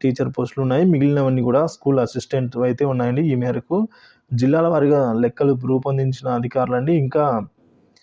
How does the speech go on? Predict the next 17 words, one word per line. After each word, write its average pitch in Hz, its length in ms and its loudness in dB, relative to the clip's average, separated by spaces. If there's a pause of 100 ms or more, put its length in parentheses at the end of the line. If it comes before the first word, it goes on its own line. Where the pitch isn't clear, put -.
(260)
మిగిలిన 143 320 4
ఖాళీల 143 380 2
వివరాలను 131 480 2
అయితే 123 240 0
ఆదివారంలో 123 560 2
అంటే 123 220 2
ఈ 139 40 4
రోజులోగా 123 400 0
పం-, 123 320 -2 (120)
పంపాలని 131 400 0
అయితే 127 160 0
శుక్రవారం 127 720 0 (420)
ఆదేశాలు 120 440 0
జారీ 120 220 0
చేసిందండి 120 400 -2
ప్రభుత్వం 120 580 -4
అయితే. 151 280 -4